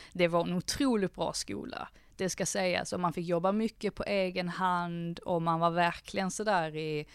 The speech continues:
i, det var högt tempo, det var adrenalinpåslag konstant, vilket gjorde att när man kom till Sportbladet så kunde jag nästan andas ut lite, för att där jobbar man på ett helt annat sätt. Eh,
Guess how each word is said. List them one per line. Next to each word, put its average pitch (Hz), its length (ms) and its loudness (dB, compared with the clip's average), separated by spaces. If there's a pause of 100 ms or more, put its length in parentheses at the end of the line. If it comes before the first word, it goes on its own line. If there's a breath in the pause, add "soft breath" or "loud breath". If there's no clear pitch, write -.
(240 loud breath)
i, 156 240 -4
det 151 80 -8
var 151 140 -6 (160)
högt - 320 2
tempo, 214 760 4
det 185 80 -2
var 180 120 0
adrenalinpåslag 185 1300 2
konstant, 165 760 -2 (200 loud breath)
vilket 202 260 0
gjorde 220 320 4
att 185 80 0
när 202 120 -2
man 190 240 -4 (180)
kom 190 280 0
till 170 100 -6
Sportbladet 185 720 2
så - 100 -8
kunde 220 200 0
jag 214 80 0
nästan 214 300 -4
andas 170 460 -4
ut 160 320 -6
lite, 262 340 -2
för - 180 -2
att 160 240 -2 (480 loud breath)
där 190 120 2
jobbar 214 300 6
man 185 180 2
på - 80 -6
ett - 80 -8
helt 185 260 -2
annat 165 240 -4
sätt. - 600 -4 (240 soft breath)
Eh, - 460 -8